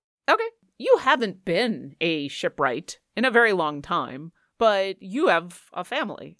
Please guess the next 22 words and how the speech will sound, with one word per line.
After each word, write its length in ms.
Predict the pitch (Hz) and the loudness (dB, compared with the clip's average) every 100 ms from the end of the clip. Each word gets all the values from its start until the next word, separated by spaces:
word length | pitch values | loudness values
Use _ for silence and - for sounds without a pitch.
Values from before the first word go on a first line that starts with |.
| - | -10
that 320 | 151 - 151 | -10 -6 -6
has 120 | 147 | -4
a 40 | 185 | 0
lot 200 | 233 247 | 2 2
of 60 | |
experience 540 | 170 - 151 131 135 - | 0 -8 -8 -8 -12 -14
with 140 | 151 | -10
this. 320 | - - - - - - _ - | -8 -8 -10 -18 -20 -20 _ -10
And 100 | 160 | -6
you 80 | 165 | 0
look 200 | 180 226 | 4 4
at 100 | 269 | 2
this 140 | 254 226 | -2 0
boat, 340 | 165 156 254 _ _ - | 2 2 0 _ _ -10
and 300 | 160 156 156 | -8 -8 -8
you 80 | |
think 240 | 170 196 202 | -6 -2 0
about 480 | 180 170 165 165 - _ | 2 4 4 2 0 _
your 180 | 165 160 | -10 -10
history 360 | 175 156 185 175 | -8 -8 -4 -6
of 80 | 156 | -4
sailing, 540 | 156 123 95 143 214 | -6 -6 -8 -10 -12